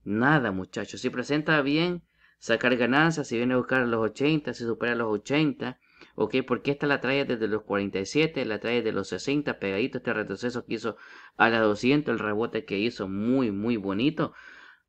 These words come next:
Pues, muchachos, aquí no se pudo hacer nada. Pero si ya la tiene junto con nosotros, pues si quiere sacar ganancias, sacamos algo de profit.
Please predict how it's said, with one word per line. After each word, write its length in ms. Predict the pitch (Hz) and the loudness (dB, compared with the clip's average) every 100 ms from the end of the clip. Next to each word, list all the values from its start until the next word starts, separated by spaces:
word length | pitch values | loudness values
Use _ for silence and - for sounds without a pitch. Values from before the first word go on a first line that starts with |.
| _ | _
Pues, 240 | - 87 - | -10 -10 -10
muchachos, 680 | 87 120 147 160 127 - _ _ _ _ | -8 -2 -2 -2 -8 -10 _ _ _ _
aquí 260 | 104 107 110 | -6 -4 -2
no 140 | 120 | -2
se 160 | - 113 | -2 -6
pudo 260 | 104 107 | 0 0
hacer 240 | 101 104 87 | 0 -4 -6
nada. 340 | 85 69 - - | -6 -8 -10 0
Pero 160 | 101 | 0
si 160 | 95 107 | 2 0
ya 100 | 120 | 2
la 140 | 139 | 2
tiene 180 | 143 131 | 2 0
junto 320 | 127 127 131 | -2 -2 -2
con 140 | 131 120 | -2 -2
nosotros, 420 | 110 147 160 165 | 0 -2 -2 -4
pues 220 | 127 113 | -4 -4
si 80 | 104 | -6
quiere 240 | - 104 | -4 -4
sacar 320 | 113 120 117 110 | -4 -6 -4 -4
ganancias, 420 | 123 165 165 131 | -4 -4 -8 -12
sacamos 440 | 110 107 113 110 | -8 -6 -6 -4
algo 180 | 107 107 | -2 -2
de 80 | 101 | -2
profit. 460 | 113 127 - 87 | -4 -6 -8 -20